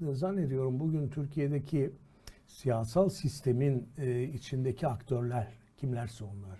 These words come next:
milliyetçiler, belki askerler, belki işte Tayyip Erdoğan, bunlar arasındaki yakınlaşmayı, tehdit algısının benzeşmesini sağlayan bir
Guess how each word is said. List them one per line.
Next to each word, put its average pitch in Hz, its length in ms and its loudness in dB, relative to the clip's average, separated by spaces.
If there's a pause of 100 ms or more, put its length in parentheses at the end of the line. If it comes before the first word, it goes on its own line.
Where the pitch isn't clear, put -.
(120)
milliyetçiler, 95 720 -10 (140)
belki 110 300 -14 (200)
askerler, 98 560 -10 (140)
belki 87 280 -18
işte - 180 -16
Tayyip 107 340 -10
Erdoğan, 110 440 -8 (560)
bunlar 131 240 0
arasındaki 147 640 0
yakınlaşmayı, 120 880 -4 (100)
tehdit - 600 -2 (120)
algısının 123 720 0
benzeşmesini 123 800 -2
sağlayan 143 580 -2
bir 170 160 2